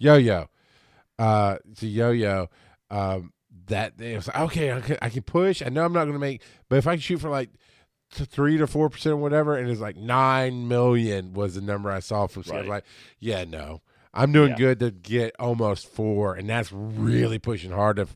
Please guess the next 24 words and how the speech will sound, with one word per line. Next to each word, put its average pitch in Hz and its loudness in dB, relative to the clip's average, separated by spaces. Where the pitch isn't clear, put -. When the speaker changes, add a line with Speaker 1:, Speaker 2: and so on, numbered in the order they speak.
Speaker 1:
if 104 -10
the 95 -10
universe 95 -4
lines 95 -6
up 87 -8
right. 80 -14
Speaker 2:
Yep. 90 -14
Speaker 1:
So, 95 -4
um, 87 -2
yeah. 95 0
But 117 -2
that's 135 2
why 151 2
I'm 135 0
gonna 117 0
push 120 0
as 92 -8
hard 113 -2
as 101 -6
I 90 -8
can 110 -6
on 80 -10
this 117 -2
one, 175 -2